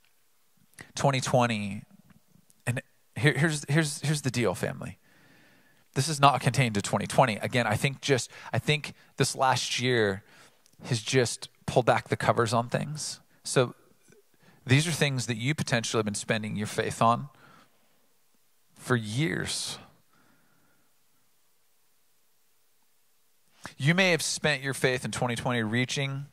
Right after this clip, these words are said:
for the failed physicians of money, 'cause money fixes everything.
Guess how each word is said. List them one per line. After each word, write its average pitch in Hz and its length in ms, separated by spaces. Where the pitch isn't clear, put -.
for 117 140
the - 80
failed 123 540
physicians 110 1040
of 92 220
money, 113 380
'cause 107 160
money 110 180
fixes 113 380
everything. 156 460